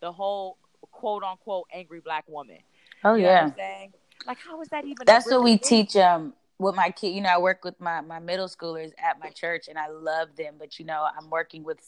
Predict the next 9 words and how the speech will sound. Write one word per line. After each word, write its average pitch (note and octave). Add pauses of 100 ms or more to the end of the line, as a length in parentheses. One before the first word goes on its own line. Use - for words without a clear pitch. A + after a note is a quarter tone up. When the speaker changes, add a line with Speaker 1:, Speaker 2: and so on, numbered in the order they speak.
(200)
Speaker 2:
sixth, E3
seventh, D3+
and D3+
eighth D3+
grade D#3 (180)
girls. D#3+ (960)
So E3+
Speaker 1:
Mm-hmm. E3
Speaker 2:
that E3